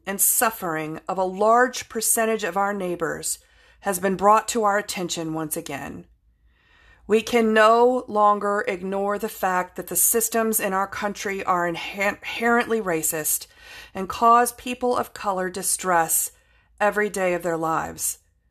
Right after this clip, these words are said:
Our neighbors are hurting, and if we love them as we love ourselves,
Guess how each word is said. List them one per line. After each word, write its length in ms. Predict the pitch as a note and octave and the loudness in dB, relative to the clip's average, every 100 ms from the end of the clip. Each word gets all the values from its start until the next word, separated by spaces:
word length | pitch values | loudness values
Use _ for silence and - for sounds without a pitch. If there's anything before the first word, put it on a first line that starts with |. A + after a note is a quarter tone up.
| _ _ _ _ _ | _ _ _ _ _
Our 260 | G#3 G#3+ A3 | 4 6 4
neighbors 640 | G#3+ A3 A3+ A3 A3+ A3 | 0 0 0 0 -2 -2
are 160 | - F#3 | -4 -6
hurting, 680 | - - F#3+ F3 D#3+ E3+ F#3 _ _ _ _ _ | -8 -10 -8 -8 -8 -10 -14 _ _ _ _ _
and 140 | - G#3+ | -2 0
if 160 | A3 | 0
we 120 | A#3 A3 | -2 -2
love 540 | G#3 G#3+ A#3+ C#4+ A3+ | 0 4 6 4 0
them 460 | F#3+ D#3+ D#3+ F3 - | -6 -4 -4 -6 -4
as 280 | G3 G3+ G#3 | -2 -2 -4
we 200 | G#3+ A3 | -4 -2
love 400 | G#3 A3 A#3+ A#3+ | 2 4 4 0
ourselves, 1000 | F#3+ G3 - A3+ G#3+ F3 E3 E3+ - - | -6 -2 0 2 0 0 -4 -6 -4 -4